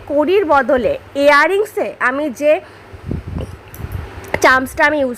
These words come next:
করেছি, ঠিক আছে, ওইটা বসাতে পারো, ওটা বসালেও কিন্তু খুব সুন্দর লাগবে। আমি ওই রকমও কিন্তু একটা গয়না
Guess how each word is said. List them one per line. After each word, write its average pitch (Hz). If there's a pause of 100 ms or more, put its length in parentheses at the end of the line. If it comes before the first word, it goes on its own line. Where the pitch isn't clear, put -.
(120)
করেছি, 185 (260)
ঠিক 381
আছে, 370
ওইটা 277
বসাতে 220
পারো, 180
ওটা 247
বসালেও 262
কিন্তু 302
খুব 349
সুন্দর 233
লাগবে। 190
আমি 262
ওই 240
রকমও 294
কিন্তু 285
একটা 269
গয়না 220